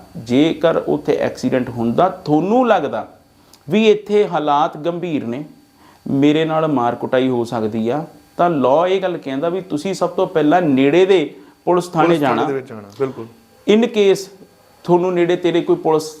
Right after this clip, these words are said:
Speaker 1: ਥਾਣਾ ਨਹੀਂ ਮਿਲ ਰਿਹਾ, ਤਾਂ ਤੁਸੀਂ ਆਪਣਾ ਦੇਖੋ, ਫੋਨ ਦੇ ਉੱਤੇ ਸਭ ਕੁਛ ਅੱਜ ਕੱਲ੍ਹ ਮਿਲ ਜਾਂਦਾ ਆ, ਤਾਂ
Speaker 2: ਬਿਲਕੁਲ।
Speaker 1: ਤੁਸੀਂ ਆਨਲਾਈਨ ਰਿਪੋਰਟ ਦੇਣੀ,
Speaker 2: ਜੀ।
Speaker 1: ਪੁਲਿਸ ਕੰਟਰੋਲ ਰੂਮ ਤੇ ਦੱਸਣਾ, ਆਪਣੀ ਜ਼ਿੰਮੇਵਾਰੀ ਸਮਝਣੀ ਆ, ਆਪ ਖੁਦ ਜਾ ਕੇ ਦੱਸਣ ਦੀ।
Speaker 2: ਜੀ।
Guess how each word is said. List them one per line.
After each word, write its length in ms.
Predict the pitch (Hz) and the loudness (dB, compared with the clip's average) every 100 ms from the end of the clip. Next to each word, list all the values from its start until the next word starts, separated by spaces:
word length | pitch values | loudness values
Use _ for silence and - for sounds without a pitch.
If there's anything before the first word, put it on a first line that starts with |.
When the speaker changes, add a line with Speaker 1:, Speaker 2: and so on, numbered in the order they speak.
| - | -4
Speaker 1:
ਥਾਣਾ 280 | 151 160 | -2 0
ਨਹੀਂ 240 | 151 147 196 | 2 2 2
ਮਿਲ 180 | 165 131 | 2 2
ਰਿਹਾ, 340 | 131 123 123 | 2 2 2
ਤਾਂ 200 | - 185 | 0 -2
ਤੁਸੀਂ 420 | 190 185 190 202 | -2 -6 -4 0
ਆਪਣਾ 300 | 180 - 175 | 0 0 -4
ਦੇਖੋ, 520 | 165 156 180 185 - - | -2 -4 0 -2 -2 -6
ਫੋਨ 260 | 156 160 165 | -2 -2 0
ਦੇ 60 | |
ਉੱਤੇ 240 | 156 156 156 | -2 -2 -2
ਸਭ 220 | 170 165 | -2 -2
ਕੁਛ 240 | 185 - 151 | -2 -2 -2
ਅੱਜ 120 | 147 | -2
ਕੱਲ੍ਹ 220 | 156 156 | -2 0
ਮਿਲ 180 | 135 117 | 0 -2
ਜਾਂਦਾ 260 | 117 113 | -2 0
ਆ, 160 | 117 143 | 4 4
ਤਾਂ 20 | |
Speaker 2:
ਬਿਲਕੁਲ। 200 | 139 - | 2 -4
Speaker 1:
ਤੁਸੀਂ 520 | 196 180 208 214 226 220 - 156 - | -4 -2 0 0 -2 -4 -12 -16 0
ਆਨਲਾਈਨ 540 | 175 175 190 202 202 196 | 4 4 4 2 2 2
ਰਿਪੋਰਟ 500 | 185 151 151 147 147 | 0 2 2 2 2
ਦੇਣੀ, 360 | 151 160 170 170 - 131 | 0 0 -4 -8 -14 -4
Speaker 2:
ਜੀ। 260 | 135 123 92 - - - - - - | -2 -2 -6 -16 -20 -20 -20 -20 0
Speaker 1:
ਪੁਲਿਸ 240 | 180 175 | 2 2
ਕੰਟਰੋਲ 440 | - 165 147 156 151 | 0 0 2 2 2
ਰੂਮ 200 | 156 156 | 0 -2
ਤੇ 100 | 151 | -2
ਦੱਸਣਾ, 520 | 151 - 156 185 180 - - | -2 -2 -2 -2 -4 -14 0
ਆਪਣੀ 360 | 175 170 233 247 | 0 2 0 0
ਜ਼ਿੰਮੇਵਾਰੀ 600 | 180 185 208 202 202 202 | 0 0 2 2 2 0
ਸਮਝਣੀ 520 | 175 185 190 208 202 | -4 -4 -2 -2 -2
ਆ, 320 | 196 202 202 - - | -2 0 -2 -6 -2
ਆਪ 320 | 160 175 180 175 | 2 2 0 -4
ਖੁਦ 180 | 175 | -2
ਜਾ 180 | 165 165 | 0 0
ਕੇ 140 | 156 180 | 0 0
ਦੱਸਣ 320 | 151 - 143 | 0 -2 -2
ਦੀ। 260 | 127 131 - - | 0 -2 -4 -6
Speaker 2:
ਜੀ। 280 | 135 135 117 | -2 -2 -4